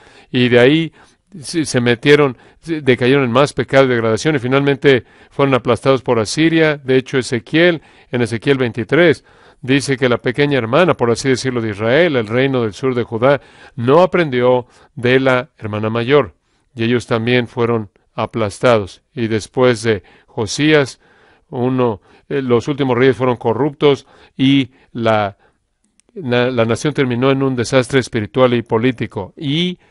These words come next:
Ezequiel recibe la palabra del Señor, la cual coloca la responsabilidad por la disciplina severa de Israel a los pies del liderazgo. Entonces, preparemos nuestras mentes para este texto, y vamos a ver únicamente los primeros seis versículos de Ezequiel treinta y cuatro.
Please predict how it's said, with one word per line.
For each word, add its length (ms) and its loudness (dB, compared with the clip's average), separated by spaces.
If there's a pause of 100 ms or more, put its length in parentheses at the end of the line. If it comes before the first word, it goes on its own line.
(160)
Ezequiel 440 0
recibe 340 2
la 120 0
palabra 380 -2
del 100 -4
Señor, 340 -2
la 120 0
cual 300 2
coloca 380 0
la 100 2
responsabilidad 920 0 (680)
por 460 4
la 260 0
disciplina 440 -2
severa 320 0
de 80 -2
Israel 500 0
a 120 2
los 300 -2
pies 340 4
del 140 -2
liderazgo. 560 -4 (340)
Entonces, 580 -2 (960)
preparemos 520 2
nuestras 320 0
mentes 400 0
para 220 0
este 200 -4
texto, 420 0
y 60 0
vamos 280 0
a 40 0
ver 120 2
únicamente 500 -4
los 120 -4
primeros 340 0
seis 200 0
versículos 600 -2
de 80 -6
Ezequiel 360 -4
treinta 280 -4
y 60 -8
cuatro. 420 -4